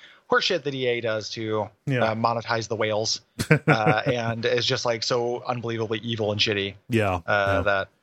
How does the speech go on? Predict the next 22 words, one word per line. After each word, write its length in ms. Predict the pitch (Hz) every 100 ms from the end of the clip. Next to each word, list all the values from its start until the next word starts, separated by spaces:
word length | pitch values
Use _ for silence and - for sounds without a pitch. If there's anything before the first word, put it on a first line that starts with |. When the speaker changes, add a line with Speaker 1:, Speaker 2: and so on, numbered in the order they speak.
| _ -
Speaker 1:
yeah. 140 | - - _ -
So 160 | 135
that, 180 | 135 151
I 80 | 143
mean, 120 | 147
that's 140 | 165
the, 200 | 165 147
basically 340 | 135 147 131 135
the 80 | 117
scope 260 | 131 117
in 60 | 113
which 160 | 110
we 80 | 113
could 100 | 104
talk 200 | 98 101
about 200 | - -
it, 140 | 52 -
I 40 | 147
Speaker 2:
Mm-hmm. 80 | 160
Speaker 1:
think. 220 | 196 - _ _ _ _ -
Speaker 2:
Yeah. 100 | - - _ _ 107
Speaker 1:
Um, 500 | 101 101 101 101